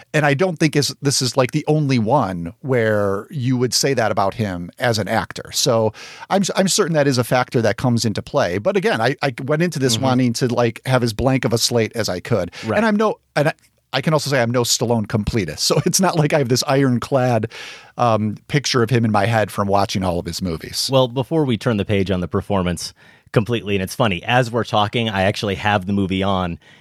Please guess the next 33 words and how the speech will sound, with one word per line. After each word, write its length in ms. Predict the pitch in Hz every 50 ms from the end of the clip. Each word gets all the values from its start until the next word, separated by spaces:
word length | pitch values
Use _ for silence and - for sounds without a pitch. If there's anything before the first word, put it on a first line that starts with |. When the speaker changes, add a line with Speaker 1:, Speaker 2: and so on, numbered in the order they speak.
| _ _ _
Speaker 2:
in 120 | 113 120
the 80 | 107 107
background 580 | 92 113 104 104 - - 107 92 90 92 90 -
silently, 560 | - - 110 107 104 87 92 95 90 92 92
and 100 | 90 95
I'm 80 | 104 104
watching 300 | 101 113 113 - 117 104
another 580 | 110 127 151 180 196 202 214 202 190 175 160
great 380 | 139 123 120 123 139 135 120 - _ _ -
acting 460 | 120 113 113 - _ 123 110 104 107
showcase 580 | - - - 110 104 - - 90 80 78 - - -
for 180 | - - 113 101
both 360 | 92 92 120 123 127 120 -
of 80 | 113 101
the 80 | 95
performers 540 | - - 101 - - 104 98 95 95 92 92
in 120 | 104 98
it. 120 | 90 87 -
It's 260 | - 104 104 90 - -
the, 300 | - 110 101 98 98 92 - - - -
the 100 | - 113
scene 260 | - - 127 120 113
where 120 | 107 104 98
Mickey 440 | 98 104 110 - - 92 82 76 - _ _ _
comes 320 | - 110 95 92 92 - -
to 320 | - 95 90 87 82 - _ _ _ _
Rocky's 380 | - 107 98 98 - 98 92 82
apartment 400 | 85 - 107 101 90 78 82 80
and 80 | 82 87
tries 260 | - 98 90 87 -
to 60 | -
convince 380 | 82 87 87 78 92 90 85 -
him 240 | - 92 82 78